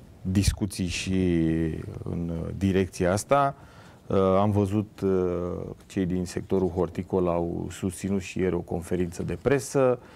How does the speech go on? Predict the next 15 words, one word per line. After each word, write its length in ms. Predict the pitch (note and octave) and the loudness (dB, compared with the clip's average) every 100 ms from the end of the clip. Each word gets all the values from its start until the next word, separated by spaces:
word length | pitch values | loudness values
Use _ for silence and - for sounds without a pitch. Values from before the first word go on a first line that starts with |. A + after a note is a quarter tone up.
| - - | -14 -2
Mai 120 | G2+ | 0
mult 180 | G2+ G2 | 2 2
decât 280 | F#2 - | -2 0
atât, 440 | F#2+ E2+ G2 - - | 0 2 -2 -2 -4
uh, 340 | F#2+ F2+ F2+ F2+ | -2 -2 -4 -4
au 240 | G1+ F2+ | -2 0
avut 280 | F#2 F2+ G2+ | 0 -2 -2
un, 200 | G2 F#2+ | -2 0
uh, 180 | F#2 F2+ - | 0 -2 0
protest, 640 | G2 F#2 G#2 F#2+ - - | 0 2 0 -2 -6 -6
uh, 220 | F2 F2 F2 | -4 -2 -4
undeva 360 | F2+ F2 E2+ F2+ | -4 -4 0 0
la 180 | F2 E2+ | 0 -2
jumătatea 600 | F2 E2+ E2+ F2+ E2+ F2 | -4 -6 -2 -4 -2 -4
lunii 640 | F2 F2+ F2+ E2+ E2 F#2 | -2 -4 -4 -4 -6 -8